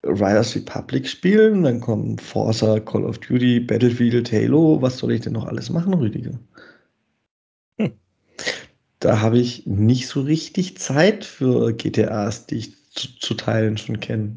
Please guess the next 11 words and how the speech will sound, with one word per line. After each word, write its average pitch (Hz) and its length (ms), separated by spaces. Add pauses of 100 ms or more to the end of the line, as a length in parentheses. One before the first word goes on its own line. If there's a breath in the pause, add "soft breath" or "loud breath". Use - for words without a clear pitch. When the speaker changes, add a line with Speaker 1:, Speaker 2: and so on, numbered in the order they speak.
Speaker 1:
tatsächlich. 117 760 (240)
Die 120 100
ja 123 200
auch - 420 (1040)
nicht 156 320
mal 120 280
eben 120 360
zwischendurch 113 680
sind. 107 340 (500 loud breath)
<laughs> - 720 (440 soft breath)
Speaker 2:
Ja. 151 180